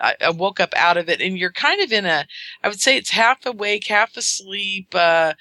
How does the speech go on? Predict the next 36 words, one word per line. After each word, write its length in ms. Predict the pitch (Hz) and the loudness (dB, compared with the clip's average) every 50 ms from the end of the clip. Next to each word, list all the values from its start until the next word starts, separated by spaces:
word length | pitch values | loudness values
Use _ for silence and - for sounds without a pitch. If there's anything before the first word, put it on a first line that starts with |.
| - - - - - _ _ - | -14 -18 -18 -20 -20 _ _ -4
a 180 | - 170 170 170 | 0 0 0 0
movie 440 | 170 180 196 240 254 240 233 208 | -2 -2 -2 -2 -2 -2 -4 -8
reel 360 | 190 165 175 175 180 180 175 160 | -8 -6 -6 -2 -2 -2 0 0
starts 360 | - - 185 170 151 - - | 0 2 2 0 0 -2 -8
playing 340 | - - 190 190 196 202 202 | -6 -4 -2 -2 -2 -4 -6
in 120 | 202 196 | -6 -6
your 100 | 180 170 | -4 -4
head, 400 | 147 - 196 196 190 185 175 160 | -4 0 0 2 4 4 2 2
and 180 | 143 139 165 170 | 0 -2 -2 -2
it's 220 | 160 156 - - | -6 -8 -4 -2
so 400 | - - - 233 226 220 226 220 | -2 0 2 2 2 2 2 0
real. 540 | 190 185 196 208 202 196 170 160 165 170 - - | -6 -8 -6 -4 0 0 0 0 -2 -6 -6 -6
It's, 320 | 147 160 - - - - | -6 -6 -6 -6 -8 -6
it's, 300 | - 139 156 - - - | -8 -8 -10 -8 -4 0
like, 220 | 175 165 160 160 _ _ | 2 2 2 0 _ _
beyond 520 | - 165 170 170 175 180 175 175 175 160 | -8 -4 0 2 2 2 2 2 -2 -6
real 280 | 160 165 165 170 165 151 | -8 -6 -2 -2 -2 -2
in 180 | - - 160 156 | -4 -6 -8 -6
this 300 | 160 160 - - - _ _ _ - _ 50 - 127 120 - _ - - | -4 -2 -2 -2 -4 _ _ _ -20 _ -14 -10 -10 -10 -10 _ -4 0
um, 340 | 156 151 147 143 143 143 | 2 4 4 2 0 -2
three 320 | 143 - - - 170 160 160 | -6 -12 -10 -4 -4 -4 -4
D 180 | 151 156 147 | -4 -8 -10
reality. 720 | 143 143 143 147 147 147 139 131 123 - - - - - - - - - - - - - - - | -8 -6 -2 0 2 4 4 2 2 -2 -4 -6 -8 -8 -12 -14 -14 -12 -10 -10 -10 -10 -12 -6
And 280 | - 160 160 156 156 156 | -2 -2 0 0 -2 -2
the 140 | 160 170 165 | -2 -4 -2
emotions 600 | 165 165 175 185 202 196 - - 165 160 147 - | -2 0 0 2 2 2 2 0 0 -2 -6 -6
are 60 | 151 | -6
way 320 | 147 151 151 165 170 175 | -8 -4 -2 -2 -2 -2
beyond 440 | 170 160 160 160 156 156 156 165 175 | -4 -6 -10 -10 -8 -10 -10 -12 -12
real. 280 | 165 156 160 160 156 156 | -10 -8 -6 -4 -2 0
That's 240 | 160 170 - - - | 0 0 0 0 0
how 240 | 233 240 240 233 | 2 4 4 2
you 180 | 240 214 180 165 | 0 -2 -8 -12
kinda 380 | - - 196 190 190 175 156 160 | -8 -4 -2 -2 -2 -4 -6 -10
know 420 | 160 160 165 165 170 170 180 180 | -6 -2 -2 0 0 0 -2 -4
that 200 | 180 165 156 160 | -2 -2 -4 -4